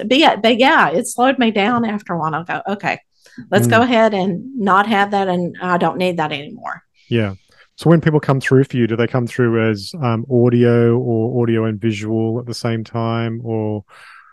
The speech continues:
Speaker 2: yeah, how clear?
Speaker 1: It really depends on the spirit.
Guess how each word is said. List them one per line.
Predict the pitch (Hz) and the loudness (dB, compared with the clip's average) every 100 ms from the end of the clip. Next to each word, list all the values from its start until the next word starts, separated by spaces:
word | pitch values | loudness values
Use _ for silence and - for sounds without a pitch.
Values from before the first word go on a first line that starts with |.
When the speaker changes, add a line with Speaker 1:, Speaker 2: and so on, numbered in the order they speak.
| _ _ _ _ _ - | _ _ _ _ _ -12
Speaker 2:
yeah, | 110 104 95 _ | -10 -10 -14 _
how | _ 113 | _ -6
clear? | - 117 117 - | -2 -4 -4 2
Speaker 1:
It | 208 202 | 4 4
really | 202 220 302 311 330 349 247 | 4 4 4 4 0 0 -6
depends | 220 208 254 269 262 | -2 0 2 2 4
on | 233 | 2
the | 247 | 2
spirit. | 233 - 190 104 - | 0 -2 -2 -2 -6